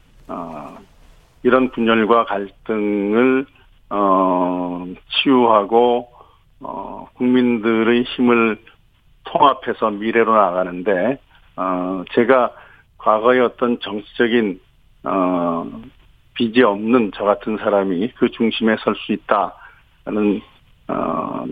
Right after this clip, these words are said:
점을, 어, 먼저 말씀드리고요. 어, 제가 가지고 있는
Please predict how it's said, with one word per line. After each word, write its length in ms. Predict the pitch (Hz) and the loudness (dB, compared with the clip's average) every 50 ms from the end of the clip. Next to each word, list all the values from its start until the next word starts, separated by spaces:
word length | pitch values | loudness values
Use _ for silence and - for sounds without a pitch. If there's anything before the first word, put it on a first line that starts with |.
| - _ - | -14 _ -2
점을, 520 | - 131 127 139 143 139 131 113 101 - - _ _ _ _ _ _ _ _ - | 0 2 4 4 4 2 2 0 -2 -6 -12 _ _ _ _ _ _ _ _ -16
어, 220 | - - 101 - | -14 -12 -10 -8
먼저 300 | 107 107 110 110 110 110 | -8 -6 -4 -2 0 2
말씀드리고요. 920 | 107 101 92 - - - 104 90 98 80 87 - 92 85 78 80 - - - - - - - - - - - - - - | 2 2 0 -2 -4 -6 -6 -6 -6 -8 -8 -6 -4 0 0 0 0 0 -4 -12 -20 -20 -20 -20 -20 -20 -20 -18 -12 -10
어, 360 | 107 - - - - - - 208 - - - - - - - - - - _ _ - - | -8 -8 -8 -10 -12 -12 -14 -18 -20 -20 -20 -20 -20 -20 -20 -20 -20 -20 _ _ 0 4
제가 260 | 131 135 139 147 139 | 4 6 6 6 6
가지고 400 | 139 139 117 120 117 123 123 123 | 4 2 2 -2 -6 -4 -2 -2
있는 560 | 120 113 117 120 127 127 131 131 120 113 120 | -2 -2 0 0 2 2 2 2 0 -2 -4